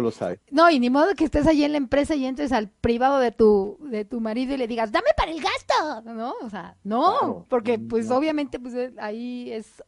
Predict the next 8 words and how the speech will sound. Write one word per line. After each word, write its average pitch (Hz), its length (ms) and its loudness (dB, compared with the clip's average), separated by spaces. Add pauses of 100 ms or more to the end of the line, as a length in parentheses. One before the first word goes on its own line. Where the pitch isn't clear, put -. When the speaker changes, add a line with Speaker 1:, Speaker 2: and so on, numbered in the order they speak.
Speaker 2:
otras 277 540 -2
cosas 262 480 -6
que, 190 400 -12 (720)
que, 190 420 -12
este, 185 600 -16
estar 233 560 -4
atendiendo, 208 840 -8 (400)
¿no? 202 220 -10